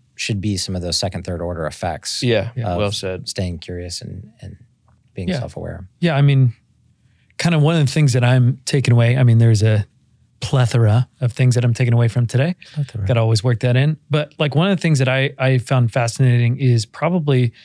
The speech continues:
Speaker 3: the best way to help your team become self-aware is to work on being self-aware yourself.
Speaker 2: Hmm.
Speaker 3: Right? And just leading by example.
Speaker 2: Yeah.
Speaker 3: Because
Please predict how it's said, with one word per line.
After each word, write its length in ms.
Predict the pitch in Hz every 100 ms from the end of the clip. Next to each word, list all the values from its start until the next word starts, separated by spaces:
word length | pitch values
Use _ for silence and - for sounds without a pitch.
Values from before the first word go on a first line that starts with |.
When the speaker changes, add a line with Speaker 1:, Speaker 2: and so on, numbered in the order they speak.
| - _ _ _ _ -
Speaker 3:
the 100 | 135
best 520 | 113 147 185 - -
way 320 | 151 156 151
to 140 | 143 147
help 220 | 127 131
your 100 | 131
team 440 | - - 135 127 117
become 400 | 120 - 123 117
self-aware 680 | 135 117 120 113 117 113
is 420 | 110 123 113 101 - - -
to 500 | 123 117 110 107 110 - _ _ _ _ _ _
work 460 | 143 120 123 113 - 131 -
on 180 | 117 113
being 200 | 117 107
self-aware 460 | 120 104 110 104
yourself. 520 | 104 95 - 80 - 135
Speaker 2:
Hmm. 200 | 117 110 - _ _ _ _ _ _ _
Speaker 3:
Right? 300 | 127 120 131 _ -
And 200 | 135 127
just 240 | 123 113
leading 340 | 127 131 123 120
by 200 | 110 110
example. 880 | 104 127 110 104 104 98 95 110 - _ -
Speaker 2:
Yeah. 280 | 123 104 104
Speaker 3:
Because 440 | 156 135 151 120